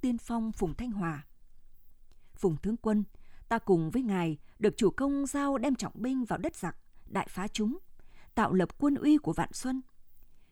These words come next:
Theo lời dặn của quân sư, phải tốc chiến tốc thắng. Đang mùa thuận gió nước, không quá mười ngày,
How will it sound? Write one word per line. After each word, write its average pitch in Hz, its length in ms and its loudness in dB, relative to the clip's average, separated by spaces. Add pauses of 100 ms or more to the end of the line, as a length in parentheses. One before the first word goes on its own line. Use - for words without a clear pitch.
(120)
Theo 226 220 4
lời 165 200 6
dặn - 220 -4
của 170 140 -4
quân 247 200 -2
sư, 240 320 0 (220)
phải - 220 -2
tốc - 320 -2
chiến 233 200 4
tốc 311 180 -2
thắng. 233 260 0 (960)
Đang 214 380 4
mùa 151 140 4
thuận - 220 -4 (100)
gió 214 180 -2
nước, 294 280 0 (360)
không 294 220 0
quá 247 140 2
mười 254 240 4
ngày, 175 320 0